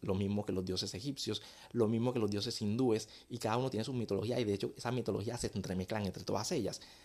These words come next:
Entonces, ah, la mitología de que Dios envía a su hijo para salvarnos, ah, la misma mitología de Hércules con Zeus, la misma mitología de los egipcios, la misma, todo se repite, campeón.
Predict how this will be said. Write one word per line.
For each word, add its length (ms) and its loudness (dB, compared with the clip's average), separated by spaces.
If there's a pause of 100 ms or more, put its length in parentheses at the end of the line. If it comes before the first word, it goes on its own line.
(220)
Entonces, 600 -2 (520)
ah, 300 2
la 100 2
mitología 540 2
de 160 0
que 180 4
Dios 320 0
envía 220 2
a 20 -2
su 120 -2
hijo 160 0
para 120 0
salvarnos, 480 2 (260)
ah, 300 4
la 100 0
misma 280 2
mitología 560 2
de 180 6
Hércules 440 2
con 200 0
Zeus, 440 2 (220)
la 80 0
misma 200 2
mitología 480 0
de 100 2
los 240 2
egipcios, 400 -2
la 60 2
misma, 200 2 (340)
todo 360 6
se 140 -2
repite, 480 -4
campeón. 420 -10